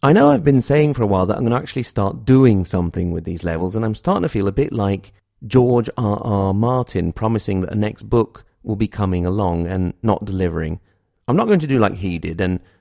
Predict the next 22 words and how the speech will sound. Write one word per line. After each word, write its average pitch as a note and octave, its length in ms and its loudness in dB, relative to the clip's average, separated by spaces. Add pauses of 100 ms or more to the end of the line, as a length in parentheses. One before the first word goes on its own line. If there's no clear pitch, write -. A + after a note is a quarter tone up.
threaten A#2 360 2
to - 120 -8
kill A2 240 0
off F#2+ 180 -2
a G#2 60 -2
main G2 300 0
character G2 540 -4
if F2+ 200 -6
people G2 220 -6
keep F#2 240 -8
insisting, F2 480 -6
because, F2+ 420 -6 (400)
well, F#2+ 160 -2
all G#2 220 0
of F2+ 40 -2
my F2+ 140 0
main F2+ 220 0
characters F#2+ 440 -4
have D#2+ 140 -12
died F2 300 -6
anyway, E2+ 400 -6
so F2+ 300 -10